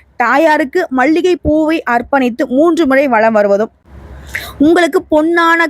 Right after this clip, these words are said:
காலத்தை கனிந்து வர செய்யும். அதே மாதிரி உங்களுக்கு பொறுத்த வரைக்கும் அதிர்ஷ்டம் தரக்கூடிய திசைகள்னு பார்த்தோம்னாக்க கிழக்கு மற்றும் தெற்கு, இந்த திசைகளை பயன்படுத்திக்கோங்க. அதே மாதிரி உங்களுக்கு அதிர்ஷ்டம் தரக்கூடிய ஓரைகள்னு பார்த்தோம்னாக்கா சந்திர ஓரை,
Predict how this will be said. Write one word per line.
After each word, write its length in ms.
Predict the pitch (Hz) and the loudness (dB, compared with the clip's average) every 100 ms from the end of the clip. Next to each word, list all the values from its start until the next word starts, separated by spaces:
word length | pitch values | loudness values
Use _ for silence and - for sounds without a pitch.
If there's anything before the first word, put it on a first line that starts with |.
| 285 | 0
காலத்தை 380 | 240 226 208 254 - _ - - _ _ _ _ | 0 -2 -4 -8 -10 _ -20 -20 _ _ _ _
கனிந்து 400 | 247 294 330 339 | 0 2 2 0
வர 180 | 214 | 0
செய்யும். 380 | 240 226 202 196 _ _ _ _ _ _ - | -2 -4 -6 -10 _ _ _ _ _ _ -6
அதே 260 | 220 247 330 | -2 0 2
மாதிரி 280 | 311 254 262 294 - _ _ _ _ _ | 2 0 -2 -4 -12 _ _ _ _ _
உங்களுக்கு 260 | 269 302 302 | 0 0 0
பொறுத்த 200 | 302 262 | 0 -2
வரைக்கும் 320 | 277 285 254 294 | -2 -2 -2 -4
அதிர்ஷ்டம் 500 | - 247 254 339 359 311 | -4 -2 -2 -2 -2 0
தரக்கூடிய 300 | 254 254 233 | 0 0 0
திசைகள்னு 400 | 226 262 254 254 | 0 0 0 0
பார்த்தோம்னாக்க 460 | 240 220 220 196 240 - | -2 -2 -2 -2 -2 -4
கிழக்கு 420 | 277 269 277 320 277 | -2 -2 -2 -2 -2
மற்றும் 280 | 208 254 233 | -2 -2 0
தெற்கு, 260 | 208 - - 254 | -2 -2 -6 0
இந்த 140 | 269 | 0
திசைகளை 320 | 262 262 247 247 | 2 2 0 0
பயன்படுத்திக்கோங்க. 680 | 214 214 208 196 196 196 196 - _ _ _ _ _ | 0 0 -2 -2 -2 -2 -4 -8 _ _ _ _ _
அதே 120 | - 302 | -2 2
மாதிரி 60 | |
உங்களுக்கு 240 | 349 311 247 | 2 2 0
அதிர்ஷ்டம் 300 | 233 - 330 | -2 -2 0
தரக்கூடிய 280 | 294 269 285 247 | -2 0 0 2
ஓரைகள்னு 440 | 269 294 294 277 262 | 2 2 0 -2 -2
பார்த்தோம்னாக்கா 320 | 214 208 285 | -4 -4 -6
சந்திர 460 | 277 269 285 311 311 | -2 -2 -2 -2 0
ஓரை, 280 | 240 214 | 0 -2